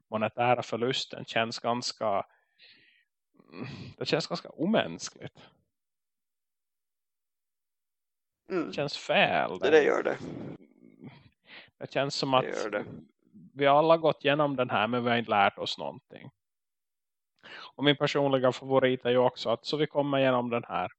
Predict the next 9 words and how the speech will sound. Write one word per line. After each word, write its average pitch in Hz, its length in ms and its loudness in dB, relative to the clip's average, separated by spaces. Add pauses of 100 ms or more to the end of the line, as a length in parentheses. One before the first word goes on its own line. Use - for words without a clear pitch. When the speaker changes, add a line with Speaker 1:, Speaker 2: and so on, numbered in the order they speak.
Speaker 1:
covid 95 260 -6
nitton. - 500 -12 (420)
Speaker 2:
Mm. 123 320 -6 (460)
Speaker 1:
Men 127 300 2 (140)
är 139 100 -4
folk 135 360 0
medvetna 139 640 4
om 120 220 -2
att 113 160 -2